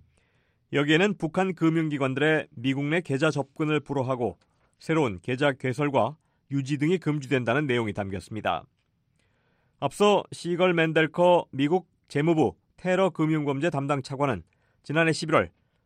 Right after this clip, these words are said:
미 하원 금융위원회에 북한의 위협에 우선순위를 두고 있다고 말한 바 있습니다. 특히 금융범죄단속반이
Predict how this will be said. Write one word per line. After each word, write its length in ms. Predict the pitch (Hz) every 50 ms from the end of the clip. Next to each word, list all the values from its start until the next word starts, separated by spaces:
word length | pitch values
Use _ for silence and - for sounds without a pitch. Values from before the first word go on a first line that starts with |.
| _ _
미 120 | 127 135
하원 400 | 135 123 135 135 143 160 170 175
금융위원회에 960 | 160 - 156 160 165 160 156 147 147 147 139 135 131 147 151 139 117 120 156 160 _ _ _ _ _ _ _ _ _ _
북한의 380 | _ - 117 - 143 165 196 185
위협에 280 | 165 170 175 170 180 175
우선순위를 720 | 156 107 143 151 - 160 160 156 143 - 156 160 156 151
두고 220 | 127 135 120 135 123
있다고 260 | 110 - 120 110 113
말한 320 | 107 104 101 104 104 101
바 100 | 95 101
있습니다. 460 | 98 95 - - 107 101 104 95 82 - _ _ _ _ _ _ _ _ _ _ _ _ _ _ _ _ _ _ _ _
특히 220 | _ - 143 202 196
금융범죄단속반이 1300 | - - 165 165 180 196 208 190 170 160 160 170 175 165 156 151 147 143 147 - 170 160 151 120 92 82